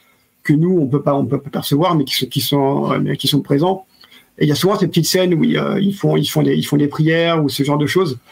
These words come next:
Nous, on voit ça comme un truc, euh, un peu, un peu pa-, pa-, passe-partout, mais qui est, qui est assez, assez important pour les, euh, dans la culture chinoise et qui revient beaucoup dans, beaucoup dans, dans, dans les films. Il y a sur ces scènes, on voit des, des autels avec des, des bâtons d'encens comme ça qui sont, euh, qui sont plantés.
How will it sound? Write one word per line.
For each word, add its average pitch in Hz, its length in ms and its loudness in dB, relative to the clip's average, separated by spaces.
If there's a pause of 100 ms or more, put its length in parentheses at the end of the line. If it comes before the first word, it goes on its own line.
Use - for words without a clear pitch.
(320)
Nous, 170 200 4
on 151 40 2
voit 143 120 2
ça 165 160 0
comme 143 200 2
un 143 60 0
truc, 160 220 -2
euh, 147 360 0 (480)
un 156 60 0
peu, - 180 -10
un - 40 0
peu 139 200 2
pa-, 151 100 -2
pa-, 147 180 0
passe-partout, 156 480 -2
mais 170 120 2
qui 151 160 0
est, 151 140 0
qui 160 120 0
est 156 40 2
assez, 151 200 0
assez - 320 0
important 180 440 0
pour 156 160 0
les, 151 140 0
euh, 135 480 -2
dans 143 80 -4
la 143 100 -2
culture 143 300 -2
chinoise 151 400 0 (300)
et 147 80 2
qui - 100 0
revient 156 240 2
beaucoup 160 240 2
dans, 156 220 2
beaucoup 151 260 0
dans, 147 240 2
dans, 151 280 -2 (320)
dans 143 100 -6
les 147 80 -6
films. 165 320 0
Il 151 80 0
y - 20 0
a 139 60 -4
sur 143 160 -8
ces 139 140 0
scènes, 165 180 2
on 151 60 0
voit 143 160 0
des, 151 240 -2 (340)
des 151 220 2
autels 165 320 2
avec 139 200 0
des, 151 320 -2 (220)
des 151 80 2
bâtons 139 220 2
d'encens 147 360 0
comme 147 120 0
ça 156 180 0
qui 151 140 -4
sont, 139 340 -2
euh, 143 160 -8
qui - 100 -14
sont 151 120 -4
plantés. 175 420 0